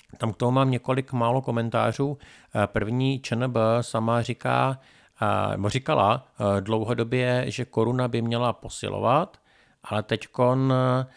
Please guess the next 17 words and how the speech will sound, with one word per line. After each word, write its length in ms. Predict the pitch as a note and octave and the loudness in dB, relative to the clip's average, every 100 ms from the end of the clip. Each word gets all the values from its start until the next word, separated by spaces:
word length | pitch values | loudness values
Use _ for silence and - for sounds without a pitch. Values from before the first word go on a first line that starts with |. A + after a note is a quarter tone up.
| _ _ | _ _
změnila 800 | G#2 G#2 A#2 A#2+ D3+ B2+ F#2 A#2+ | -6 0 2 2 2 2 2 2
svůj, 420 | - - A#2 A2+ A2+ | 0 -4 0 0 0
svůj 260 | B2+ C3 - | 0 0 0
odhad, 500 | A#2 G2 G#2+ - - - - | -2 0 0 -2 -10 -20 -20
protože 360 | - - G#2 C3 | -14 -6 -4 -4
koruna 440 | C3+ C3+ C#3+ G2 | 0 0 2 0
posílila 800 | - G#2 - B2 C3+ D3 E3 G3 | -4 -8 -6 -4 -2 0 0 -2
vůči 340 | D#3+ C3+ - - | -4 -6 -6 -6
euru, 480 | E3 D#3+ E3+ F3 | -4 -2 -2 -4
eh, 520 | - - - - A2 G#2 | -10 -20 -20 -4 0 0
posílila, 960 | A#2 - - C3+ C3+ C3 C3 C3 C3 - _ _ _ _ _ - | -2 -6 -4 -2 0 0 2 2 0 -8 _ _ _ _ _ -2
eh, 40 | C3 A#2+ A2+ A2 G#2+ - | 2 4 4 2 0 0
kvůli 540 | B2+ A#2 A2+ A2+ A#2+ | 4 6 6 4 0
intervencím 600 | B2+ B2 D#3 D3 C3 C#3 | -2 -2 0 -2 -2 -4
Č 140 | C3 C3+ | -4 -2
N 160 | B2 | -2
B, 100 | A#2 | 0